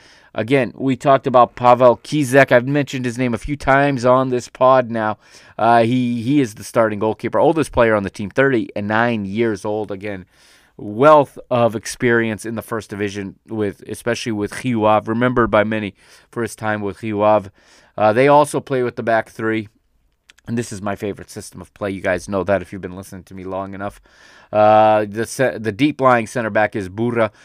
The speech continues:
with Felipe Almeida to his left and Vasco Oliveira to his right. The wing backs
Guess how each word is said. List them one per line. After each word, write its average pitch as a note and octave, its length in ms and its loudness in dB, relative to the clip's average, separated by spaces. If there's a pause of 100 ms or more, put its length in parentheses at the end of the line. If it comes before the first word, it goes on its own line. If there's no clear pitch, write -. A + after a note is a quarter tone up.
(200)
with A2+ 760 4
Felipe A#2 440 -4 (120)
Almeida A#2 580 0
to A2+ 220 -8
his G2 200 -8
left G#2 380 -2
and G2+ 160 -8
Vasco G2 420 -4
Oliveira F#2+ 540 -2
to G#2+ 220 -8
his F2+ 200 -8
right. F#2+ 400 -2
The G#2 80 -8
wing A2 220 -6
backs G2+ 400 -4